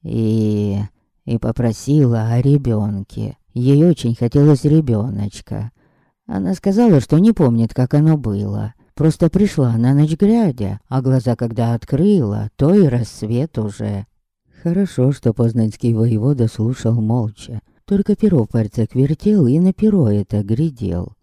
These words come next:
Правильно, Гавриил не смог бы говорить, если бы глядели на него.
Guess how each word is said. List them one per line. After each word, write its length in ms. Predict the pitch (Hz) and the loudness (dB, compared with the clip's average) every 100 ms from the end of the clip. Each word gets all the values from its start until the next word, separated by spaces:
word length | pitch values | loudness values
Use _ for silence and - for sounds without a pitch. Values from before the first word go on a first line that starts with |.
| _ | _
Правильно, 800 | - 214 180 123 143 135 101 107 113 | -6 -2 0 2 0 -2 -4 -6 -6
Гавриил 480 | 110 131 131 139 | -2 0 2 2
не 140 | 147 165 | 2 0
смог 320 | - 110 113 | -2 -4 -2
бы 100 | 127 | -4
говорить, 560 | 131 127 123 107 92 - | 0 0 0 -2 -6 -6
если 240 | 101 117 | -6 -4
бы 140 | 110 | -2
глядели 540 | 110 120 143 120 101 101 | -2 -2 -2 -2 -2 -2
на 180 | 104 113 | -2 0
него. 580 | 135 147 107 87 87 | 0 -2 -4 -6 -8